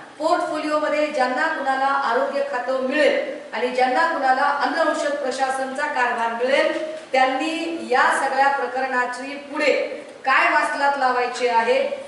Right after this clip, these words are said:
हे सुद्धा कळलं पाहिजे. आणि तिकडे लक्षवेधी मांडू देत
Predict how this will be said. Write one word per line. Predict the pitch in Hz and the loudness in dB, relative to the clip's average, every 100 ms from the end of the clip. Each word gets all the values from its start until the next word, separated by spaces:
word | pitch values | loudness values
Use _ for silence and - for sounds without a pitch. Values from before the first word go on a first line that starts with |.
| - | 0
हे | 254 | 0
सुद्धा | 277 285 320 | 2 0 0
कळलं | 277 262 254 | 2 4 4
पाहिजे. | 254 233 233 247 269 - - - | 2 -2 0 0 -2 -4 -10 -6
आणि | 226 262 269 | -4 -4 -6
तिकडे | 302 330 | -4 0
लक्षवेधी | 339 330 320 311 320 294 | 2 2 -2 -2 -4 -2
मांडू | 269 269 | 0 0
देत | 269 | 0